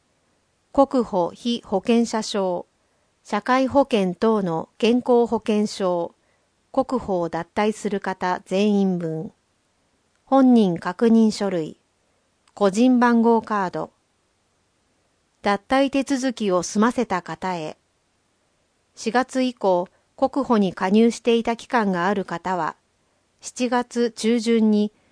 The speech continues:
納税通知書を世帯主へ郵送します。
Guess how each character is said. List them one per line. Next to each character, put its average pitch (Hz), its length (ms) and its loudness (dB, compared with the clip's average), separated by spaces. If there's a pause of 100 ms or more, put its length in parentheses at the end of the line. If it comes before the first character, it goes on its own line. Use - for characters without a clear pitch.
(180)
納 226 220 4
税 254 240 2
通 254 260 -2
知 - 80 -12
書 233 300 -2
を 170 260 0
世 - 240 -8
帯 247 180 2
主 220 300 0
へ 165 120 -4
郵 175 180 -4
送 196 240 -4
し 190 180 -8
ま 170 160 -8
す。 - 260 -20